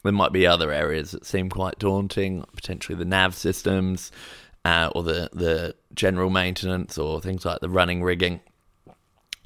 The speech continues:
Um, now, the reason I, or the <laughs> toilet, always a good one. Um, the reason I wanted to do a podcast on this for you today is to just try and help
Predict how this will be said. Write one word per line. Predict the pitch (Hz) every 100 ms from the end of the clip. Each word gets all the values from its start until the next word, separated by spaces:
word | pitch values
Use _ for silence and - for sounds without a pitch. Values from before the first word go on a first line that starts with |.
| - 90
Um, | 92 92 - - - - - -
now, | - 131 - - _ _ _ _ _ _
the | 135
reason | 156 208 196 156
I, | 123 110 -
or | 85
the | 78
<laughs> |
toilet, | - 120 107 107 117 - - -
always | 95 92 87
a | 90
good | 92
one. | 95 113 143 - _
Um, | 107 104 107 101
the | 113 120
reason | 143 156 147
I | 123 110 98 - - _ _ -
wanted | 104 101 90
to | -
do | 92 - 104
a | 90
podcast | - 104 - 92 78 -
on | 87 85
this | 82
for | -
you | 90 85
today | - 98 90 85
is | 85 - - - - - - - - - _ _ _ -
to | 127
just | 170 180
try | - 143 127
and |
help | 117 131 117 -